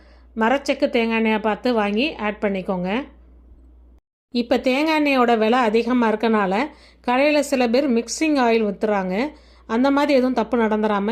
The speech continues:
ஏன்னா நம்ம லை கால்குலேட் பண்ணது தேங்காய் எண்ணெய்க்கு தான் கால்குலேட் பண்ணியிருக்கோம். அதனால எப்பயும் வாங்குற ரெகுலரான கடையில, நம்பகமான கடையில பார்த்து தேங்காய் எண்ணெய் வாங்கிக்கோங்க.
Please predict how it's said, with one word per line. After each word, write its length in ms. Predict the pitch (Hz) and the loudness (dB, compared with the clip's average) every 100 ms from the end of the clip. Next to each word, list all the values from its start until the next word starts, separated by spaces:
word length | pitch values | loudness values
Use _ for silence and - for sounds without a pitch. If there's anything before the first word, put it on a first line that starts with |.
| 285 220 | 0 2
ஏன்னா 240 | 220 233 285 | 2 0 0
நம்ம 180 | 226 214 | 0 2
லை 160 | 214 294 | 0 0
கால்குலேட் 480 | 254 233 240 233 233 | -2 -2 0 -2 -2
பண்ணது 320 | 214 196 196 339 - - - | -2 0 0 -2 -4 -20 -12
தேங்காய் 280 | - 240 285 | -2 0 0
எண்ணெய்க்கு 240 | 277 247 233 | 0 -2 -2
தான் 200 | 269 240 | -2 -2
கால்குலேட் 420 | 220 233 226 226 | -2 0 -2 -2
பண்ணியிருக்கோம். 500 | 202 196 196 202 302 - - - | -2 -2 -2 -4 -4 -8 -20 -8
அதனால 340 | 226 226 240 285 | -2 0 2 2
எப்பயும் 440 | 254 226 294 302 247 | 0 0 0 0 0
வாங்குற 280 | 226 226 277 | 0 2 2
ரெகுலரான 540 | 226 208 262 262 254 269 | 2 0 0 0 0 -2
கடையில, 300 | 240 220 262 | 0 0 0
நம்பகமான 540 | 233 220 233 233 240 | 0 0 0 0 0
கடையில 320 | 240 214 214 214 | 0 0 0 -2
பார்த்து 320 | 208 202 233 349 - - - | -4 -2 -2 -2 -4 -20 -6
தேங்காய் 300 | 247 240 233 | -2 0 2
எண்ணெய் 180 | 226 214 | 0 0
வாங்கிக்கோங்க. 560 | 196 196 202 202 175 | 0 -2 -2 -2 -2